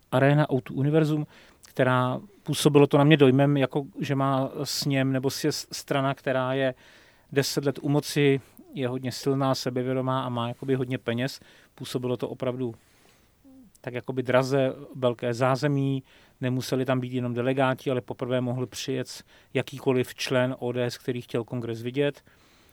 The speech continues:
Spousta novinářů, žurnalistů, takže tímto to bylo ohromné. A čím to bylo opravdu výjimečné, a to říká sama O D S a vlastně to sama psala v té pozvánce, že kongres bude výjimečný tím,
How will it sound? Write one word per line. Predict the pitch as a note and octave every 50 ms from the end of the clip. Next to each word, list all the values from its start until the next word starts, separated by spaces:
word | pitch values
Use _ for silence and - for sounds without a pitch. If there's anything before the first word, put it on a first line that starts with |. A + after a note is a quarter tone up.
| _ _ _ _ _ _ _ -
Spousta | - - - C#3 B2 - - - B2+
novinářů, | A#2+ A#2+ B2 C#3 C#3+ C#3 C#3+ C#3 C3+ - C#3+ C3
žurnalistů, | A2+ B2 A#2+ A#2 B2+ C3 C3+ C3 - - - C3+ C3 B2+ - - _ _
takže | - C3 A2+ C3
tímto | C3 - C3+ C3 B2 D3
to | C#3 D#3+
bylo | D3+ C#3+ C3 -
ohromné. | - A#2+ A#2+ D3 D3+ D#3+ E3 E3+ E3+ F3 E3 - - - _ -
A | -
čím | A2+ - - E3 E3+
to | G3+ F#3+
bylo | G3 G3+ G3 -
opravdu | - E3+ C#3+ F#3 F#3 F3 D#3 D#3
výjimečné, | C3 C3+ D3 D3+ D#3+ - - - E3+ E3 E3 -
a | C#3+
to | - D3
říká | C3+ E3 D3+ - D#3+ D3+
sama | D3 - - D3+ D3 C3+
O | - B2 A#2+ B2
D | C3 C3+ C#3 -
S | - D3+ - -
a | C3+
vlastně | B2+ B2+ - - D3 B2+
to | - - C3+
sama | - - C3 A#2 B2
psala | B2 - - D3 C3+ C3 C3
v | -
té | - D3
pozvánce, | B2+ - A#2+ B2 B2 A#2+ B2+ B2 - D3 C#3+
že | C3+ C#3
kongres | - - B2+ B2+ C3+ C#3+ D3 - - - _ _ _ _ _ _ -
bude | C3+ D3 F3 F3
výjimečný | E3+ E3+ E3 E3+ E3 - - E3 D3+ C3+ - _
tím, | - - D#3 E3 F3 F#3 F3